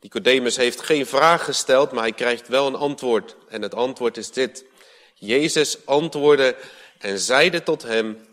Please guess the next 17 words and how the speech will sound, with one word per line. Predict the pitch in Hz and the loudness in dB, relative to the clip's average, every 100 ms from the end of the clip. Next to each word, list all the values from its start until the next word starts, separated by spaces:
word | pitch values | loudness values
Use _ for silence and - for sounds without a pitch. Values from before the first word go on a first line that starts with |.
| _ _ _ _ | _ _ _ _
"Voorwaar, | _ - 175 190 165 147 143 139 - - _ _ | _ 2 6 8 8 6 6 2 -4 -18 _ _
voorwaar, | _ - 165 160 139 127 120 117 113 - _ | _ 4 6 8 6 6 6 4 -4 -18 _
zeg | - - 151 - | -2 2 2 2
ik | 165 156 | -4 -2
u, | 117 104 - _ _ _ _ _ - | -2 -2 -6 _ _ _ _ _ 4
tenzij | 160 190 175 160 170 180 | 6 6 2 4 4 4
dat | 135 - - | 2 0 -6
iemand | 156 196 190 202 196 120 | -4 2 4 2 -2 -4
wederom | 107 139 123 113 123 202 214 | 0 0 4 4 6 4 2
geboren | - 120 143 175 151 | -6 -2 2 2 2
worden, | 113 110 110 110 - _ _ | 2 4 4 0 -10 _ _
hij | - 113 165 | -2 2 2
kan | - 156 151 | 2 2 2
het | 127 117 - | 2 -2 2
koninkrijk | 139 147 139 - 123 123 - | 4 4 0 0 2 0 0
Gods | - 123 - - - _ _ | -2 -2 -2 -10 -12 _ _
niet | 104 139 - | -8 -8 -10